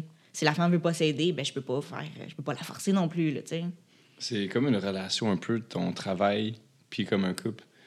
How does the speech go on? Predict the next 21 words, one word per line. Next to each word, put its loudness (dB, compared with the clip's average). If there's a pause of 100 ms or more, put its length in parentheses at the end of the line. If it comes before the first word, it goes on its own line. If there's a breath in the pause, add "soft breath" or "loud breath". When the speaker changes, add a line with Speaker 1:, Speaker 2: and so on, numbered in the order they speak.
(180 soft breath)
Speaker 2:
Parce -6
qu'un 0
couple, 4
ben, 2
il 4
va 2
y -2
avoir -2
des 0
problèmes, 2
ça -4
va -2
être -4
à 0
deux 0
que -4
ça -2
doit 0
se 0
régler, 2
mais 2